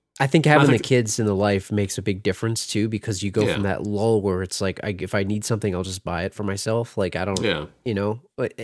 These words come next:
Speaker 1: and, and then now with the kids, like you said, going from the receiving to the giving,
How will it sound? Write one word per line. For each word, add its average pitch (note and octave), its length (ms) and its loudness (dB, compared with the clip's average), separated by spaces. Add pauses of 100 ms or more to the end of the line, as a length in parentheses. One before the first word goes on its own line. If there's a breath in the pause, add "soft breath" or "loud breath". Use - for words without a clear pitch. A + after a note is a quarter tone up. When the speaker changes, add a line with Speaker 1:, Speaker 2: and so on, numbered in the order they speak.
Speaker 1:
and, A#2+ 180 -2
and G#2 300 -2
then G2+ 160 0
now G2+ 220 2
with G2 160 -2
the - 80 -4
kids, G#2+ 260 2
like G2 140 -2
you G#2 80 -2
said, F#2 240 -2
going G2+ 240 0
from G#2 140 0
the F#2+ 100 0
receiving G2+ 440 -2
to - 80 -4
the F#2+ 100 -2
giving, A2+ 440 -2